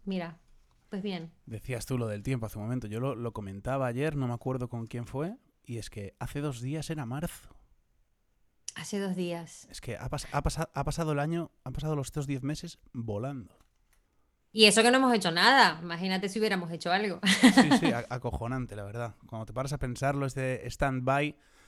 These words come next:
Speaker 2: que pensábamos que iba a durar menos y, y seguimos prácticamente en él.
Speaker 1: Es el año cero, un año cero, tío. Es un año en el que se ha reseteado todo. Es increíble. O sea, se ha despedido tanta gente. Ha sido una locura, pero bueno. Para mí,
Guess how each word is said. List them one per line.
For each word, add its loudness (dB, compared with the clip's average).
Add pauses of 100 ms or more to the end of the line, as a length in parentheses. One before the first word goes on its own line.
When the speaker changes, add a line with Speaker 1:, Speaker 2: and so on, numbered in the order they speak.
(240)
Speaker 2:
que -6
pensábamos 0
que -6
iba 0
a -2
durar -2
menos -4
y, -8
y -12
seguimos -8
prácticamente -10
en -8
él. -6
Speaker 1:
Es -20
el -20
año -20 (140)
cero, -2
un 2
año 2
cero, 0
tío. -2
Es -6
un 0
año 2
en 0
el 0
que -2
se -4
ha 0
reseteado -2
todo. -8 (100)
Es -10
increíble. -4
O -16
sea, -10
se -10
ha -6
despedido -4
tanta -6
gente. -6 (760)
Ha -8
sido 0
una 0
locura, 0
pero -2
bueno. -4 (720)
Para 8
mí, 2